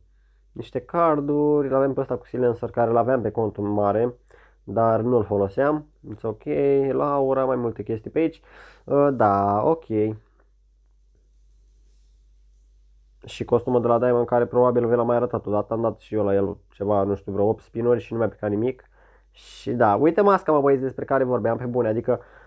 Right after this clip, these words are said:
uh, uite, dacă îmi pică asta, bă, arată mai bine decât aia de la Elite Pass, bă, pe bune. Asta, uite, asta arată mai bine decât aia de la Elite Pass, bă, pe bune. Deci măștile astea <laughs> arată mai bine, bă.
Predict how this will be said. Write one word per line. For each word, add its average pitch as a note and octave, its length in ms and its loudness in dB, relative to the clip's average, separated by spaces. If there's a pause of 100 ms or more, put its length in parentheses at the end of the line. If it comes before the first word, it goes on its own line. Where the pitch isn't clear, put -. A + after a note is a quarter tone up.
(200)
uh, B2 440 4
uite, D#3+ 220 2
dacă C#3+ 180 2
îmi C#3 100 -2
pică C#3+ 180 -2
asta, C3 640 2
bă, F#3 140 2
arată F3 360 4
mai F3+ 160 2
bine E3+ 180 0
decât E3+ 260 -4
aia E3 180 2
de C#3 100 -2
la C#3 80 2
Elite D3 260 0
Pass, A2 200 -2
bă, G#2+ 160 -2
pe - 120 -4
bune. A#2+ 280 -2
Asta, C#3 300 0
uite, C3 180 0
asta D#3 220 0
arată D3+ 180 0
mai D3+ 100 2
bine D#3 140 0
decât D3 220 -4
aia D3+ 140 0
de C3+ 100 0
la C3+ 100 2
Elite C#3+ 240 0
Pass, G#2+ 160 -2
bă, G#2 140 -2
pe G#2 120 -4
bune. A#2 260 0
Deci G2 200 -6
măștile C#3 400 -2
astea - 280 -2
<laughs> - 20 -
arată - 240 -6
mai C#3+ 180 2
bine, C3 400 -2
bă. A2+ 320 0